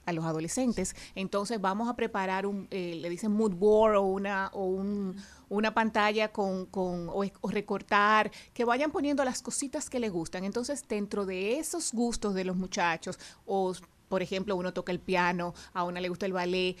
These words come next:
sus gustos, sus necesidades, "Mira, si yo necesito esto, mami, me gusta tener esto", que ellos mismos nos digan las necesidades y la vamos cumpliendo, puede ser con una lista, le podemos hacer una lista, "Ah, este mes podemos hacer esto, este otro mes podemos resolver la cama",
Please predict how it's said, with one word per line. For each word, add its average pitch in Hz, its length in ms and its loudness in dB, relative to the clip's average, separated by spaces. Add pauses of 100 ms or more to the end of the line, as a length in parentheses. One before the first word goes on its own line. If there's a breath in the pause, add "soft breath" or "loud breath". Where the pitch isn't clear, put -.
(140 loud breath)
sus 220 240 0
gustos, 208 400 0
sus 208 100 -4
necesidades, 202 600 -4
"Mira, 196 180 -2
si 180 160 -6
yo 190 180 -4
necesito 202 540 -6
esto, 196 240 -2
mami, 196 300 -2
me 190 100 -6
gusta 185 220 -8
tener 185 260 -6
esto", 196 380 -4 (360 loud breath)
que 254 200 2
ellos 320 240 0
mismos 269 320 2
nos 233 260 -2
digan 294 320 2
las 214 140 0
necesidades 170 720 -6 (220 loud breath)
y 247 80 -4
la 247 100 2
vamos 277 240 0
cumpliendo, 226 680 0 (240)
puede 170 160 -4
ser 180 160 -8
con 180 140 -4
una 165 180 -6
lista, 208 480 -2 (280 loud breath)
le 170 80 -6
podemos 180 260 0
hacer 190 180 -2
una 185 160 0
lista, 240 440 -4 (520)
"Ah, 185 220 -2
este 202 260 0
mes 202 140 2
podemos 180 320 0
hacer 180 260 -2
esto, 247 240 2
este 185 220 -4
otro 175 220 -4
mes 170 140 -4
podemos 165 300 -2
resolver 165 320 -2
la 160 120 -4
cama", 254 360 2